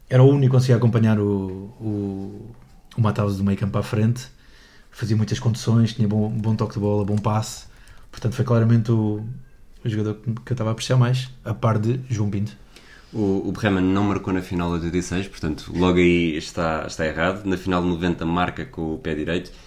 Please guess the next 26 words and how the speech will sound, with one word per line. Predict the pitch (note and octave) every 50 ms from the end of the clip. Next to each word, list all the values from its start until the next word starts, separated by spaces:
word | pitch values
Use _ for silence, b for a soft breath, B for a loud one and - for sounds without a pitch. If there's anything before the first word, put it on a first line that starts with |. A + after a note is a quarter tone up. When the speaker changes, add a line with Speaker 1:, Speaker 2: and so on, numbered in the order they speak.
| B B B -
Speaker 2:
Eu | - - - F#2+ F#2+
tenho | - G2 G2 F#2
a |
certeza | - - - - F#2 F2 F#2 F2+
que | - - F#2+
há | F2+
de | F2+ E2+
haver | D#2+ E2 E2
um | F2 F2 F2+ E2+
jogo | D#2+ F2 F2 F2 E2
no | E2+ E2+
Mundial | F2 E2+ E2+ E2 D#2 E2+ E2 E2 D#2+
que | -
ele | E2 D#2+
marca | D#2+ D#2+ D#2 -
de | D2+ C2
penalti | - D#2 D#2 D2 - E2
com | - -
o |
pé | - D#2+
esquerdo, | D#2+ - - E2+ E2 E2 D#2+ D#2+
mas | D#2+ D#2 D#2 D#2 D2 D2 C#2+ C#2+ C#2+ - - -
está, | - - - - D#2+ D2+ D2 D2 C#2+ -
ou | - D#2 D#2 D#2+ D#2 D#2+ D#2+ D#2 D#2 D#2 D#2 D#2
eventualmente | D#2 D#2 E2 D#2+ E2 D#2+ E2 E2 E2 -
europeu, | E2+ E2 - - - E2+ F2+ F2+